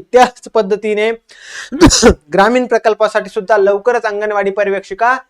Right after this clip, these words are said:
सरळ सेवा भरती येत आहे. त्यामुळे तुम्ही सुद्धा तयारीमध्ये राहायचंय, तुम्हाला याचा फायदा होणार आहे, बरोबर आहे?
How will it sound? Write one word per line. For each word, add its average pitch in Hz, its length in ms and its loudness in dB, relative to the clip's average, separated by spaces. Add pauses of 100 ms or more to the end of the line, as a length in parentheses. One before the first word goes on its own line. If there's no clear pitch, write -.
(140)
सरळ 240 300 2
सेवा 226 240 2
भरती 190 260 0
येत 202 100 0
आहे. 185 220 0 (120)
त्यामुळे 214 280 0
तुम्ही 226 260 -4
सुद्धा 220 360 -2
तयारीमध्ये 208 640 2 (280)
राहायचंय, 214 460 2 (240)
तुम्हाला 220 260 2
याचा 214 360 2 (360)
फायदा 196 240 4
होणार 185 240 0
आहे, 147 80 -4 (140)
बरोबर 262 280 2
आहे? 269 120 2